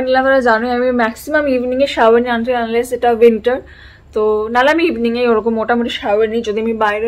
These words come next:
না বেরোই। তো এখন আমি ভেবেছি যে একটা টি অর্ডার করবো। এখানে তো কিছু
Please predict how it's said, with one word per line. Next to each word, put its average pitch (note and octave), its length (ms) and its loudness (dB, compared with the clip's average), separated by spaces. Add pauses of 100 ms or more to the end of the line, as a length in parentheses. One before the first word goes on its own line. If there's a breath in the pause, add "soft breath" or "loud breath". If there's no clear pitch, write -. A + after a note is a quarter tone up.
(140)
না A3 60 -2 (120)
বেরোই। A3+ 260 0 (540 loud breath)
তো B3+ 80 4 (480)
এখন C#4+ 200 -4 (100)
আমি C4+ 180 -2
ভেবেছি B3 380 0 (580)
যে A#3 100 2
একটা B3+ 200 0
টি D4 80 -2 (140)
অর্ডার A#3+ 280 6
করবো। C4 220 6
এখানে C4 200 -2
তো C4 80 -12
কিছু D4+ 120 -4